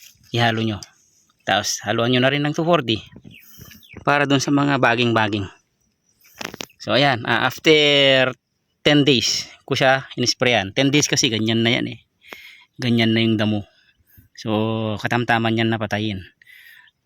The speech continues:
Ang practice kasi ng karamihan, nagmamais, kaya minsan problemado sila sa mga damo. Tumigas na. Ah, after twenty to twenty-three days, ganun, eighteen days, dun sila nag-spray. So, masyado nang malalaki yung damo kapag ganun.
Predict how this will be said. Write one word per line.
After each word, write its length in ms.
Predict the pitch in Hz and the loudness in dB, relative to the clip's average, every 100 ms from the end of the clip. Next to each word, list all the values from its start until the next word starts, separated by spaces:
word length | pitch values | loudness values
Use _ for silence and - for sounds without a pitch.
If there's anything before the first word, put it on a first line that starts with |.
| _ _ | _ _
Ang 240 | 123 139 147 | -2 4 4
practice 400 | 160 160 185 190 | 2 0 0 2
kasi 160 | 180 | 4
ng 80 | 180 | 4
karamihan, 400 | 175 180 190 175 | 4 6 6 4
nagmamais, 720 | 165 170 147 160 151 135 - - - - - | 2 2 2 2 2 0 -6 -10 -20 -18 -6
kaya 160 | 139 | 0
minsan 320 | 147 156 135 | 2 2 0
problemado 560 | 123 123 123 123 127 127 | -2 -2 0 2 2 2
sila 160 | 127 127 | -2 0
sa 80 | |
mga 240 | 131 127 120 | -2 -2 0
damo. 160 | 120 113 _ _ _ - - - - - _ _ - | 0 -2 _ _ _ -20 -20 -20 -20 -20 _ _ 0
Tumigas 400 | 127 120 117 131 | 2 2 2 0
na. 160 | 98 107 | -2 0
Ah, 320 | 110 110 110 | 0 2 0
after 800 | 117 - 120 117 117 113 117 117 - - | -2 -2 0 4 4 4 0 -4 -8 -2
twenty 480 | 127 123 127 147 135 | 2 4 4 2 0
to 80 | |
twenty-three 480 | 120 117 120 127 135 | 0 0 0 0 2
days, 240 | 143 147 135 | 4 2 2
ganun, 240 | 143 147 | 4 4
eighteen 320 | 120 117 127 | 4 4 4
days, 240 | 135 156 120 | 4 2 0
dun 160 | 113 | 0
sila 160 | 120 117 | 0 0
nag-spray. 560 | 120 107 - - 147 107 - - - - - - - | 0 0 -2 0 0 -2 -12 -20 -20 -20 -20 -20 -14
So, 80 | - 113 | -6 -2
masyado 320 | 117 131 123 | 0 -2 -2
nang 160 | 131 131 | 0 0
malalaki 400 | 135 131 135 135 | 0 0 0 0
yung 80 | 120 | 0
damo 240 | 120 123 | 0 -2
kapag 320 | 123 107 113 | -2 -2 -2
ganun. 160 | 113 | -2